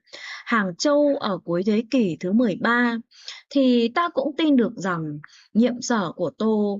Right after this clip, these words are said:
phải là một nơi rất sầm uất. Marco Polo gọi Hàng Châu là Quincy.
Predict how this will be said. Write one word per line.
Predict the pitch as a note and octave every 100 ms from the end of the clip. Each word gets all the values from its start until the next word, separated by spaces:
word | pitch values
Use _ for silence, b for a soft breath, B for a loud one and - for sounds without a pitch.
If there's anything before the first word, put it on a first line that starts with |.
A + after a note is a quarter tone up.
| - B B -
phải | B3
là | A#3+
một | A3+ A#3 A#3+
nơi | D#4 D#4+
rất | F4+ -
sầm | G#3+ F3 D3
uất. | E3 B3 - _ _ _ _ _ _ _ _ _ _ _ _ _ b
Marco | A3+ D4 - C4+ B3 A#3+
Polo | A#3 A3+ A3 G#3+ G#3+ G#3+ B B
gọi | B3 C4
Hàng | G#3+ A#3 G3+ F3
Châu | C#4 C#4 B3+
là | G#3+ F3+ E3+ E3 _ _
Quincy. | - F4 E4 - G3+ E3